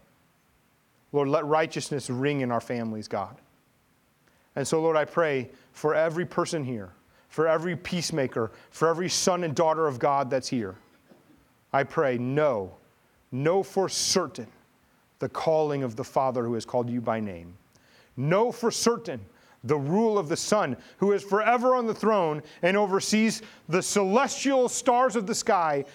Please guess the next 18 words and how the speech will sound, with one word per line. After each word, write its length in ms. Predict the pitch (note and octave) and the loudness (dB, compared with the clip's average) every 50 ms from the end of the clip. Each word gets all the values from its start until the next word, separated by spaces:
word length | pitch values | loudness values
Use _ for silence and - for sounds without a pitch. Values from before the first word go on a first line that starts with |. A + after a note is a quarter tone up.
| - - | -8 -2
and 120 | E3+ D#3+ E3+ | 0 2 2
also 360 | F3 F#3 F3 - F#3 F3+ F3 | 2 2 0 0 0 2 2
oversees 800 | F3+ E3+ D#3+ E3+ F3+ - - - F3+ F3+ F3 F3+ F3 D#3 - - - - - _ _ _ | 2 0 0 0 -2 -2 -2 -2 -2 0 0 0 -2 -4 -6 -8 -14 -20 -20 _ _ _
your 340 | C3+ C3 D3+ E3 F3 E3+ D#3+ | -4 -2 0 2 2 2 0
Thanksgiving 560 | D#3+ - E3+ D3 A#2+ - - C#3+ B2+ C3 A#2+ | 0 -2 -2 -2 -2 -4 -4 -4 -4 -4 -4
dinner. 300 | A2+ A#2+ G#2 F#2+ F2 - - - - - _ _ _ _ _ _ _ _ _ _ _ _ _ _ _ _ _ _ _ _ _ _ _ _ _ _ _ _ | -4 -6 -8 -8 -12 -16 -20 -20 -20 -20 _ _ _ _ _ _ _ _ _ _ _ _ _ _ _ _ _ _ _ _ _ _ _ _ _ _ _ _
And 200 | D3 D3 C#3+ D3+ D#3 | 0 0 0 2 0
know 160 | E3+ F3 F3 | 0 0 0
the 120 | D3+ F3+ | -2 -4
power 580 | - - - - - F#3+ F#3 F#3+ G3 F#3 F#3 F#3+ | -6 -6 -8 -4 0 2 2 2 2 2 0 0
of 120 | F#3 C#3+ | -2 -2
the 80 | D#3+ F#3 | -2 -2
Holy 300 | C3 C3+ F3 F3 F3 F3 | -2 0 -2 -2 -2 -4
Spirit, 560 | - - - - F#3 D#3+ C#3 B2 - - - - _ - - - - - | -6 -6 -4 -2 -2 -2 -2 -2 -4 -6 -12 -20 _ -20 -20 -20 -8 -4
who 180 | F3 F3+ E3 | -2 -2 0
is 140 | D#3+ C3+ A#2+ | -2 -2 -2
with 280 | B2 D#3 G3+ G3 - - | 0 -2 -2 -2 -4 -4
you, 300 | F#3 F#3+ G3 G3 F#3+ | -2 0 0 0 -2